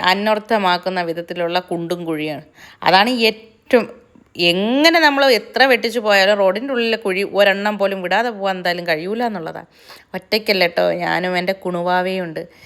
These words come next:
കുണുവാവ ഇരിക്കണ ഇരിപ്പ് നോക്കിയേ, കൂളിംഗ് ഗ്ലാസ്സൊക്കെ വെച്ച് ഭയങ്കര ഗമയിലിരിക്കുന്ന നോക്കിയേ, നീലേ നീലയൊക്കെ ഇട്ട് വെള്ള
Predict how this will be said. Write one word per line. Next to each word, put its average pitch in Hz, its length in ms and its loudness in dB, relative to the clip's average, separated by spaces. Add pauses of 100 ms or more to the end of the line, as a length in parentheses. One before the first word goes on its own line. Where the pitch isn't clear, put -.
(220)
കുണുവാവ 220 440 4
ഇരിക്കണ 240 260 2
ഇരിപ്പ് 208 340 0
നോക്കിയേ, 226 360 4
കൂളിംഗ് 208 400 0
ഗ്ലാസ്സൊക്കെ 196 440 2
വെച്ച് 202 300 0 (500)
ഭയങ്കര 190 380 2 (100)
ഗമയിലിരിക്കുന്ന 196 720 2
നോക്കിയേ, 190 300 0 (340)
നീലേ 208 320 6
നീലയൊക്കെ 190 440 0
ഇട്ട് 190 220 2
വെള്ള 185 160 4